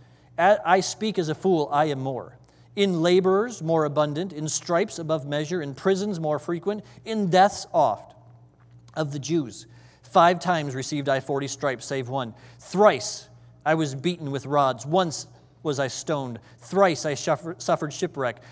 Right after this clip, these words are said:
A night and a day I have been in the deep. In journeyings often, in perils of waters, in perils of robbers, in perils of mine own countrymen, in perils by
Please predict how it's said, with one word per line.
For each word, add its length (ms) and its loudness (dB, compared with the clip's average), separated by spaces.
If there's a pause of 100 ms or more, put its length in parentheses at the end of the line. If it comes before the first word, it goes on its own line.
(140)
A 40 -6
night 300 2
and 100 -4
a 60 -2
day 240 0
I 80 2
have 120 -4
been 140 0
in 80 -6
the 60 -6
deep. 320 -4
In 160 -6
journeyings 500 -2
often, 320 0
in 80 -8
perils 420 -2
of 120 -8
waters, 400 2 (220)
in 120 -2
perils 380 4
of 100 -4
robbers, 400 2
in 80 -8
perils 380 0
of 100 -6
mine 240 -4 (340)
own 220 2
countrymen, 460 -2
in 100 -6
perils 460 2 (420)
by 320 8